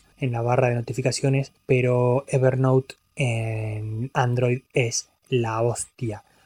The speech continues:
porque primero, como digo, puedes tomar notas escritas con el S Pen, o incluso es cierto que en iOS puedes a lo mejor tomar una nota escrita con el dedo,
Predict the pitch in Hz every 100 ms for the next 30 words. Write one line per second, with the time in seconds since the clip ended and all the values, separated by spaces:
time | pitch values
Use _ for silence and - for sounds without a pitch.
0 | - 120 113 - 120 113 110 104 - 127
1 | 127 143 135 131 131 143 143 123 - 120
2 | 120 127 120 113 - 131 123 131 123 -
3 | - - - - 139 135 160 - _ -
4 | 127 113 113 - 127 117 104 95 _ -
5 | 165 139 180 208 190 - _ - - _
6 | _ _ 147 - 151 143 143 139 139 139
7 | - 135 120 120 117 - 131 123 123 120
8 | 123 127 - - 131 139 123 117 143 120
9 | 107